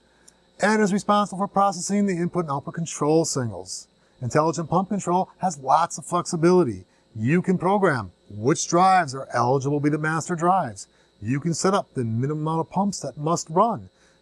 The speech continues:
You can put in the maximum amount of pumps that can run. You have the ability to set up an auto change to balance operation of the time of individual motors and pumps, equalizing the wear on the system.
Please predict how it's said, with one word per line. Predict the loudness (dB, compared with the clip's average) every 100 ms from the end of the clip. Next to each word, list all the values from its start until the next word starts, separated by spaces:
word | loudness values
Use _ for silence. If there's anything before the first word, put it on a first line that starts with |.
| -12
You | -6 -4
can | -4 -4
put | 2 4
in | 4 2 -2 _ -6
the | -2
maximum | 2 4 2 0 -4
amount | -2 -2
of |
pumps | -2 -4 -2
that | -4 -4
can | -2 0 4
run. | 2 2 -2 -12 _ _ _ -4
You | 2
have | 2 4
the | 2
ability | 2 2 4 2
to | 0
set | 0 -2
up | -2
an | -6 -2
auto | 2 4 2 -2
change | -4 -4 -4 -6
to | -8
balance | -4 0 0 0 2
operation | 2 0 -2 -2 -2 0 0 -2 -6
of | -6
the | -6
time | -4 -2 0 0
of | 0
individual | -2 0 0 -2
motors | -2 0 0 0 -4
and | -4
pumps, | -2 -2 -4 -12 _ _ _ _ -2
equalizing | 0 2 4 4 4 0 -4
the | 0
wear | 2 4 2
on | 0
the | -2
system. | 0 -2 -2 -10